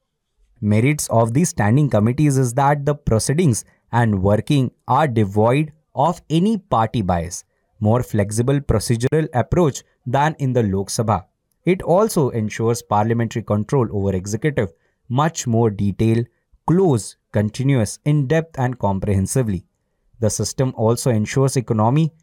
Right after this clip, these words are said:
and efficiency in public expenditure. These committees facilitates opportunities to all the M Ps to participate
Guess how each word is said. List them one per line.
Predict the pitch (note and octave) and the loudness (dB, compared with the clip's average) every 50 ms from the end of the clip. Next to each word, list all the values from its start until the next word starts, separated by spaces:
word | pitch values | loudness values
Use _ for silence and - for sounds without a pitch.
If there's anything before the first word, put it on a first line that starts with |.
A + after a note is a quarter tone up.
| _ _ _ _ | _ _ _ _
and | B2+ C3 D3 E3 B2 | 0 0 0 0 0
efficiency | D3 C#3 - - D3+ C3+ - E3 F3 F3+ F3 - - A#2 G2+ - - _ | -2 -4 -2 -2 -2 0 0 0 2 2 0 0 0 -2 -2 -4 -6 _
in | - B2 A#2+ - | -4 -4 -2 -2
public | - G#2 G2+ G#2 G#2+ G#2 | -2 -2 0 0 -2 -2
expenditure. | G2+ - - - A#2+ A2+ A#2 C#3 C3+ - - F#2 E2+ - _ _ _ _ _ _ _ - | -4 -6 -4 -2 -2 0 0 0 -2 -2 -2 -4 -4 -8 _ _ _ _ _ _ _ -4
These | G#2+ B2 D3+ D3 - | -2 -2 -2 -2 -2
committees | - D#3+ E3+ G3 G#3 F#3 C3+ A#2 A#2 B2 - - - _ _ _ _ - C3 | -2 -2 0 -2 -2 -2 -2 -4 -4 -4 -6 -10 -14 _ _ _ _ -2 0
facilitates | B2 C3 - - D#3+ D3+ C#3+ C3+ - A2 G#2+ B2 B2+ - - B2+ | 0 2 0 0 -2 -2 -2 -2 -4 -2 -2 -4 -4 -2 -4 -4
opportunities | A2 - A#2+ A#2 A2 - - C#3 D3 C#3+ E3+ E3 - - | -2 0 0 0 0 0 -2 -2 -2 0 0 -2 -2 -2
to | E3+ E3 - | -2 -4 -2
all | - A#2 A2+ C3 D#3 | 0 2 2 2 2
the | D#3 C#3+ - A#2 | 0 -2 -2 -2
M | G#2+ G#2 | -4 -4
Ps | - - D3 B2 G2+ - - _ _ _ _ _ | -2 -2 -2 -2 -2 -4 -8 _ _ _ _ _
to | A2+ G#2 F#2+ - - | -4 -4 -2 0 0
participate | G#2+ A2 - D3 C3+ - C#3 C#3+ - B2+ G2+ F#2 | 0 2 2 0 -4 -4 -4 -2 0 -2 -2 -2